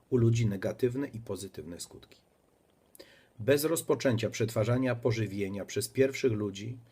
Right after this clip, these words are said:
bez zmiany jego smaku i właściwości, bez ochrony przed pasożytami i bakteriami, bo ogień wypala te wszystkie szkodliwe czynniki, nie tylko nie byłoby człowieka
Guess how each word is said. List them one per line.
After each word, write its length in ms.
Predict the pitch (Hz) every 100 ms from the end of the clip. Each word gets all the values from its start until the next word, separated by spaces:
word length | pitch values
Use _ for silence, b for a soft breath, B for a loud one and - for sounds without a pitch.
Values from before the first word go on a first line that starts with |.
| b b 107
bez 160 | 123
zmiany 480 | 113 120 123 139 151
jego 260 | 147 135 127
smaku 480 | - 127 131 131
i 60 | 110
właściwości, 720 | 110 98 - 95 131 139 -
bez 240 | 113 117 147
ochrony 520 | 123 131 147 147 120
przed 240 | - 139
pasożytami 680 | - 127 127 120 120 113 113
i 40 | 107
bakteriami, 720 | 107 - 87 92 82 95 123 b b b -
bo 100 | 139
ogień 340 | 117 98 98 B B B
wypala 640 | 92 98 110 113 123 120
te 140 | 117 101
wszystkie 400 | - 101 - 95
szkodliwe 380 | - 85 87 82
czynniki, 540 | 78 76 71 - 131 b b _
nie 200 | 117 120
tylko 360 | 117 180 202 120
nie 140 | 107
byłoby 340 | 98 107 92 -
człowieka 600 | - 85 82 - 67